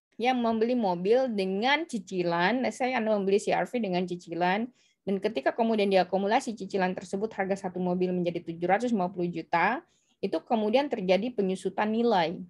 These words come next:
Ketika terjadi penyusutan nilai, maka barang yang Anda beli itu tidak menguntungkan, tetapi menjadi beban ekonomi yang harus Anda,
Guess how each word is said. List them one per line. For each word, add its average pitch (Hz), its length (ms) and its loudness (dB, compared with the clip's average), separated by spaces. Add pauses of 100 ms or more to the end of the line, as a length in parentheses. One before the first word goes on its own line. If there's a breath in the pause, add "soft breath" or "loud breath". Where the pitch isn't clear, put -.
(440)
Ketika 330 460 4
terjadi 220 340 4
penyusutan 202 560 0
nilai, 202 560 2 (320 soft breath)
maka 214 320 2
barang 226 480 6
yang 240 80 -2
Anda 185 240 -2
beli 175 320 -2
itu 302 320 -4
tidak 247 320 4
menguntungkan, 247 680 2
tetapi 226 340 4
menjadi 226 560 4
beban 196 560 4
ekonomi 220 560 -2
yang 185 80 -4
harus 180 240 -8
Anda, 202 320 0